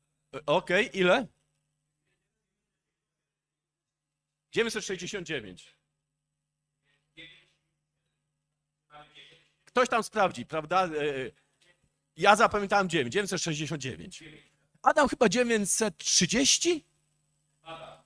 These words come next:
Chyba jakoś tak. Ale tyle lat żyli, słuchajcie. Nawet Abraham sto siedemdziesiąt pięć. Ale tutaj nagle Bóg mówi, e, postanowiłem, uwarunkowań nie będziemy,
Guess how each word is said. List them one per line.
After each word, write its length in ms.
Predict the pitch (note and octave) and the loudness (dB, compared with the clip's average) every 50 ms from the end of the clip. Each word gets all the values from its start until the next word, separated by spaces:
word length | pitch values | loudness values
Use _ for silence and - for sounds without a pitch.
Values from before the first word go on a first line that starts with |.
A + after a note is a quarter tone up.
| _ _ - - | _ _ -16 -8
Chyba 180 | - E4 - D4+ | -2 6 6 6
jakoś 240 | C#4 - - - - | 8 6 4 0 2
tak. 320 | - A#2+ G#2+ - - _ _ _ _ _ _ _ - | -2 -4 -4 -6 -10 _ _ _ _ _ _ _ -2
Ale 220 | - G3+ G3 F#3 - | 4 4 4 4 4
tyle 240 | - G3 D3+ C#3+ | -2 -4 -4 -6
lat 220 | D#3 D3 B2 B2+ - | -8 -10 -10 -8 -8
żyli, 420 | D#3 A#3+ D4+ D4+ G#3 A#2+ F#2+ E2+ - | -8 -6 -6 -6 -6 -8 -10 -14 -14
słuchajcie. 520 | - - G2+ - F#2+ F#2+ F#2 - - - _ - - - - | -16 -16 -16 -14 -12 -12 -12 -12 -14 -18 _ -20 -18 -14 -8
Nawet 360 | G#3 C#4+ E4+ E4 D#4 D4+ - | -2 0 2 2 2 4 4
Abraham 440 | D4+ D4+ - C#4+ C#4 A3+ - D#3 C#3 | 4 6 8 8 8 8 8 2 0
sto 260 | - - - - B3+ | 0 -2 2 4 6
siedemdziesiąt 600 | - - - - G#3+ G3 F3+ F#3 - - G#3+ F3 - | 6 6 6 4 2 2 4 2 4 4 4 2 2
pięć. 480 | - C3+ A2 F#2 F2+ - - - - _ _ _ - _ _ _ - - | 2 2 2 0 -2 -4 -6 -8 -8 _ _ _ -20 _ _ _ -4 2
Ale 220 | - G3 G3 C#4+ C4+ | 4 6 6 6 4
tutaj 320 | - D4+ - - C#4 C4 | 2 -6 -6 -4 -2 0
nagle 400 | A#3 A3+ A#3 B3+ A3 B3 B3 A#3+ | 2 2 2 2 4 6 6 8
Bóg 240 | F3 A3 A#3 - - | 8 6 6 4 2
mówi, 400 | A3 A3+ G#3+ F#3 G3+ F#3+ F3 - _ _ _ _ _ _ _ _ _ _ _ _ _ - - - | 2 2 2 2 -2 -4 -4 -6 _ _ _ _ _ _ _ _ _ _ _ _ _ -20 -18 -12
e, 380 | D#3 D3 C3+ C3+ B2+ A#2+ G#2 - _ _ _ - | -6 -4 -4 -2 -2 -4 -6 -8 _ _ _ -8
postanowiłem, 960 | - - - - - B3 A#3 A#3+ A3 - A#3 G3 D3+ B2 G#2+ G2+ F#2 F2 - _ _ _ _ _ _ _ _ _ - | -4 -2 -2 0 2 4 6 6 4 4 2 2 2 2 0 -2 -8 -12 -18 _ _ _ _ _ _ _ _ _ -4
uwarunkowań 580 | - A3+ A3 G3 F#3+ F#3 F3+ - F#3+ F3 E3 D3+ | 0 2 2 2 2 0 0 0 0 0 2 0
nie 80 | D3+ C#3 | 2 2
będziemy, 400 | D#3 D3+ C3 C#3 D3 C3 B2+ | 0 2 2 2 2 2 2